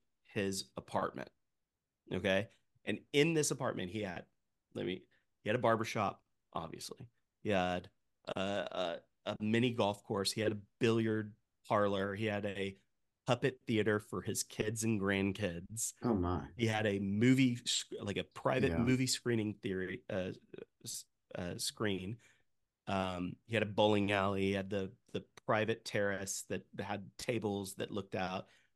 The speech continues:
Speaker 1: But every single one of these rooms had a window that overlooked the field.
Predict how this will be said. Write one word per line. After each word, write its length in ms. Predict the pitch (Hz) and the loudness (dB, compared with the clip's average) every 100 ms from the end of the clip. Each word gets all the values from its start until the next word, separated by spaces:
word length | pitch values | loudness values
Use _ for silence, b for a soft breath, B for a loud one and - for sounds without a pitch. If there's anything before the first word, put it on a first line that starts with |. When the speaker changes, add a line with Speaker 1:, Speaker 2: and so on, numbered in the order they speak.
| - | -4
Speaker 1:
But 180 | 117 - - | -4 0 2
every 320 | 131 147 151 | 2 4 2
single 300 | - 147 135 | 4 2 4
one 160 | 123 117 | 4 2
of 80 | |
these 200 | 110 101 | 0 -4
rooms 600 | 104 107 104 87 92 98 - _ _ _ _ _ | 0 0 0 -2 -6 -8 -12 _ _ _ _ _
had 160 | 113 107 | -2 2
a 80 | 110 | 2
window 540 | 101 107 98 92 92 | 2 2 2 2 0
that 220 | 92 95 | -2 -2
overlooked 480 | 101 98 92 92 - | 0 2 0 -2 -6
the 80 | 92 | -12
field. 320 | - 95 90 | -6 -8 -8